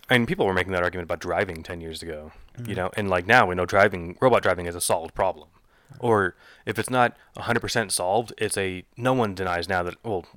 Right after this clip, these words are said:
Speaker 1: I don't think,
Speaker 2: Will be.
Speaker 1: denies that it's a solvable problem,
Speaker 2: Mm-hmm.
Speaker 1: right? Yeah, there, driving is complicated, there's lots to do, but it turns out it's not that hard.
Speaker 2: Mm.
Speaker 1: <laughs> So.
Speaker 2: Or it is that hard, but we can,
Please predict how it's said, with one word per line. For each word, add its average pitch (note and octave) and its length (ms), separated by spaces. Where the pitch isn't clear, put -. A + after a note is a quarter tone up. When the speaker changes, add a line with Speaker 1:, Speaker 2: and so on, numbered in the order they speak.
Speaker 1:
I G2+ 80
don't F2+ 140
think, G#2 140
Speaker 2:
Will G#2+ 140
be. G#2 60
Speaker 1:
denies G2 260
that G2 140
it's F#2 120
a F2 60
solvable F2+ 460
problem, D#2+ 540
Speaker 2:
Mm-hmm. - 80
Speaker 1:
right? F#2 220
Yeah, A2+ 160
there, F#2+ 120
driving B2 260
is A#2 80
complicated, D#3 400
there's F2+ 140
lots F#2 160
to - 100
do, A#2+ 400
but G#2 120
it - 60
turns F3 200
out F#3 140
it's E3+ 100
not F#3+ 140
that F3 120
hard. A2 340
Speaker 2:
Mm. B2 240
Speaker 1:
<laughs> - 100
So. G#2+ 300
Speaker 2:
Or C3+ 300
it C3 100
is D#3 140
that A2+ 160
hard, A2 320
but G2 240
we A2 100
can, A#2+ 320